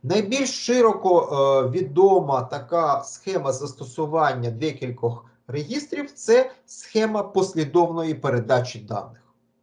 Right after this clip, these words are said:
В чому є загальний сенс подібної схеми?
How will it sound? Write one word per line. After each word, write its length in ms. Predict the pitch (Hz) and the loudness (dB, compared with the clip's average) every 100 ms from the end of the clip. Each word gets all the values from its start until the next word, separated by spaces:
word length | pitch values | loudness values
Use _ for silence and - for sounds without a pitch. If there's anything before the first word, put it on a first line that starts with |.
| _ _ _ _ _ _ | _ _ _ _ _ _
В 300 | 120 117 - | -10 -10 -12
чому 520 | - 254 269 269 233 | -4 2 2 2 0
є 320 | 147 196 220 | 0 2 2
загальний 800 | - 123 165 147 180 185 180 160 | 0 -2 -2 0 0 0 -4 -6
сенс 500 | - - 196 202 196 | -8 -6 -2 -2 -6
подібної 720 | - 160 127 117 131 127 127 | -8 -6 -4 -6 -6 -4 -2
схеми? 460 | 120 - - - - | -2 -6 -10 -12 -14